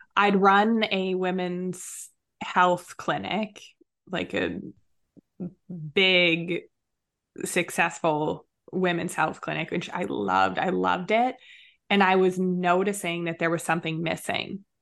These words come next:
for them. We were balancing their hormones, getting them to sleep through the night, getting them to, you know, they had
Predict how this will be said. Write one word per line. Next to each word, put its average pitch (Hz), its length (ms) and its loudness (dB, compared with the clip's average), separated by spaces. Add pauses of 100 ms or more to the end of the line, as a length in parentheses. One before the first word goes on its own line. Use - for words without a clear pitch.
(140)
for 180 320 6
them. 180 280 -4
We 170 140 2
were 165 460 0 (840)
balancing 185 680 6
their 170 100 4
hormones, 156 640 0
getting 214 420 4
them 175 200 4
to 180 120 -4
sleep 160 380 -8
through 175 240 2
the 165 100 -2
night, 165 600 0 (120)
getting 208 460 2
them 165 680 0
to, 160 680 2
you 170 120 -4
know, - 200 -6 (120)
they 175 140 -6
had 196 320 -2